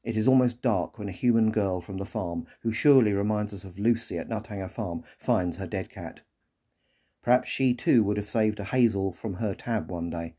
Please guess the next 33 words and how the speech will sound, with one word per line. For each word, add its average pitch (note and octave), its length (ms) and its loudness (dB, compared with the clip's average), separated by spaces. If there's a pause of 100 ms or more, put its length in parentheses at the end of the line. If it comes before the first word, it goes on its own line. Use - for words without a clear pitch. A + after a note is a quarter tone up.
(480)
but E2+ 180 -4
not D#2+ 180 -4
now. D2+ 280 -8 (1900)
El C3+ 160 4
Ahrar B2+ 340 4
does A2+ 160 0
not A#2 220 0
see A2+ 240 0
the F2 100 -4
killing, E2+ 400 -8 (160)
but G#2+ 140 -8
Rabscuttle G#2 540 -2
does. E2 380 -4 (800)
He A#2 100 -2
wants G#2+ 240 0
to A2 100 -4
leave G2+ 300 0
this E2+ 160 -6
place, D#2 400 -10 (240)
but - 160 -2
El A#2+ 180 4
Ahrar G#2+ 420 2
is G2 100 -10
curious G2+ 460 0
to G2+ 100 -8
hang A2 180 -4
around G2 380 -2
and F#2 120 -6
see A2 220 -2
what F2 160 -4
the B2 80 -12
humans F2+ 460 -4
do. E2+ 260 -4